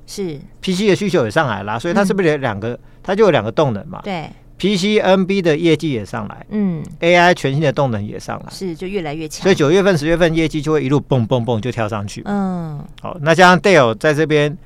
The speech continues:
Speaker 2: 他就告诉你说，“我后面会大好嘛。”
Speaker 1: 是。
Speaker 2: 所以相关供应链会吃下大补丸。
Speaker 1: 嗯哼。
Speaker 2: 哦，因为A I好，P C、N B都复苏，
Speaker 1: 嗯。
Speaker 2: 所以第四季看起来就是说，以市场区块来说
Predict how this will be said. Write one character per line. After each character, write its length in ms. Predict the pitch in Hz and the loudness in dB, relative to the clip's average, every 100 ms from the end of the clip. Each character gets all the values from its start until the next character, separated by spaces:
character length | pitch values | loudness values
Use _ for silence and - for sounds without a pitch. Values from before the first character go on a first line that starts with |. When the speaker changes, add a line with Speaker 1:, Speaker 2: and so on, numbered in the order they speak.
| - - - - | -20 -20 -20 0
Speaker 2:
他 160 | 151 | 2
就 120 | 151 | 4
告 160 | 151 147 | 4 2
诉 120 | 143 | 2
你 100 | 107 | -4
说 240 | 101 123 123 | -2 -2 -2
，“我 140 | 104 | -4
后 180 | - 135 | 0 0
面 180 | 127 113 | 0 -2
会 140 | 120 | -2
大 160 | 120 104 | 0 -2
好 180 | 101 - | -6 -14
嘛。” 60 | - - | -18 -20
Speaker 1:
是。 280 | - 180 156 139 - - - - | -20 -14 -14 -14 -20 -20 -20 -10
Speaker 2:
所 80 | 151 | -6
以 40 | |
相 200 | 127 143 | 0 2
关 140 | 143 143 | 2 2
供 200 | 131 127 | 2 0
应 60 | |
链 200 | 135 123 | 0 0
会 160 | 101 120 | -2 -8
吃 200 | - 123 | -8 -6
下 180 | 127 113 | -2 -2
大 220 | 123 101 | -2 -4
补 160 | - - | -6 -14
丸。 200 | - - - | -16 -18 -10
Speaker 1:
嗯 140 | 196 180 | -8 -6
哼。 200 | 185 196 - - | -8 -10 -14 -8
Speaker 2:
哦， 240 | 107 110 - | -6 -6 -4
因 160 | 143 | 0
为 160 | 143 143 | 2 2
A 80 | 139 | 2
I 180 | 135 135 | 0 0
好 240 | 104 - - - - - | -6 -14 -18 -20 -20 -10
，P 140 | 139 | -6
C、 100 | 127 | 0
N 120 | 139 135 | 0 0
B 180 | 135 - - | -4 -6 2
都 180 | 139 127 | 2 2
复 220 | 139 113 | -2 -6
苏， 300 | - 104 - - - | -6 -10 -12 -16 -6
Speaker 1:
嗯。 100 | 208 | 0
Speaker 2:
所 80 | 175 | 0
以 20 | |
第 180 | 170 147 | 2 0
四 180 | 151 | 0
季 140 | 151 143 | -4 -2
看 180 | 147 110 | -2 -2
起 80 | |
来 100 | 104 | -4
就 100 | 104 | -6
是 60 | 117 | -6
说， 200 | 123 127 | -4 -4
以 120 | 120 | -6
市 160 | 104 170 | -4 -2
场 160 | 123 | -2
区 160 | 101 131 | -4 -4
块 160 | 127 113 | -2 -4
来 120 | 101 | -6
说 280 | 117 104 | -10 -10